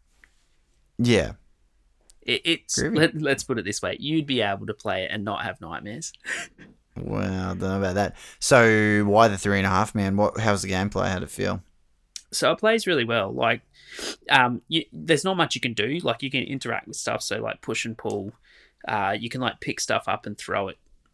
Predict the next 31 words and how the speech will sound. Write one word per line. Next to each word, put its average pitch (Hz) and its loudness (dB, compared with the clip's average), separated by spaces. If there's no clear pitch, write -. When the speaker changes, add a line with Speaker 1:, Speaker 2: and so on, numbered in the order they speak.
Speaker 2:
a 104 0
little 101 -4
distance 101 -6
as, 95 -2
as 95 -4
a 95 -6
baby 95 -6
can 107 -10
sort 101 -10
of 101 -14
thing. 147 -8
Speaker 1:
Oh, 107 2
yeah. 104 4
Speaker 2:
Um, 101 -10
it's, 131 -6
it's 147 0
really 170 4
cool 131 2
'cause 123 -8
you 127 -8
can 139 0
go 131 6
between 110 -2
crawling 113 0
and 101 -4
walking. 220 -2
Speaker 1:
Oh, - -20
that's - -4
pretty 101 4
Speaker 2:
But - -
Speaker 1:
groovy. 101 -4